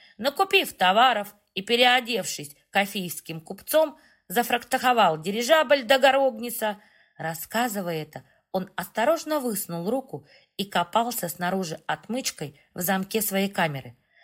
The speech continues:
Когда часовой снова появился из-за поворота, дело еще не было закончено, но отмычка мирно лежала в рукаве. Типом,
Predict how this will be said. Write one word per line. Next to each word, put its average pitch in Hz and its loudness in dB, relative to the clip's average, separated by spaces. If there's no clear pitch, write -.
Когда 196 2
часовой 226 2
снова 302 6
появился 175 -2
из-за 170 -2
поворота, 185 0
дело 180 2
еще 247 4
не 311 2
было 214 2
закончено, 202 -2
но 151 -6
отмычка 202 -4
мирно 285 2
лежала 180 4
в 165 -4
рукаве. 170 -2
Типом, 262 2